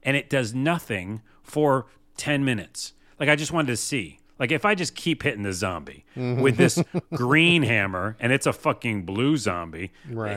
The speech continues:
Speaker 1: it'll die at some point. It's a fucking hammer. Oh, man, I'm animated. I'm just thinking about it again. It didn't do anything. The zombie's fine.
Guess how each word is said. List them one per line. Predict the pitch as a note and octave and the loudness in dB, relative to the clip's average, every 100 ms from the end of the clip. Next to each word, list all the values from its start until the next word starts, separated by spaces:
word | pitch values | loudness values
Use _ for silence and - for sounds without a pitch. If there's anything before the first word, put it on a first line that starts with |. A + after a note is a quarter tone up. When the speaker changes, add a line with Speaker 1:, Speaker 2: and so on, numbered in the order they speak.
| G3 | 0
Speaker 1:
it'll | B3+ A3+ | 2 2
die | A2 D3 A#2+ | 2 4 4
at | D#2+ D2 | 0 -8
some | - A3+ F#3 | -4 -2 -4
point. | E2+ E2+ B2 | -8 -10 -6
It's | F3 A#3 | -2 0
a | |
fucking | - - E2+ - C3 E3 | 0 -4 -8 -6 -6 -4
hammer. | F3+ A3+ F#3 F2 C#2+ - _ _ _ _ - | -4 -2 -4 -6 -14 -20 _ _ _ _ -4
Oh, | A2 | -2
man, | G#2+ G#2+ F#2 | 0 -2 -2
I'm | G2 | -2
animated. | F#2+ G2 E2+ D#2 D2+ D2+ - | -2 -4 -6 -12 -16 -20 -20
I'm | A2+ | -16
just | - G#2 | -10 -8
thinking | - G#2 F#2+ | -4 -4 -6
about | D#2+ D#2 | -8 -14
it | D2 | -18
again. | D#2+ D#2 D#2+ _ _ _ - | -18 -18 -20 _ _ _ -14
It | D3+ | -6
didn't | G#3+ F3 | -6 -4
do | G3+ | 0
anything. | A#3+ B3+ A#3+ G#3+ - | 0 2 0 -2 -6
The | G#3+ | -6
zombie's | G#3 A3+ A#3+ A3 | 0 2 2 -2
fine. | - A#3 A#3+ B3+ C4 B3+ | 0 0 0 -4 -4 -4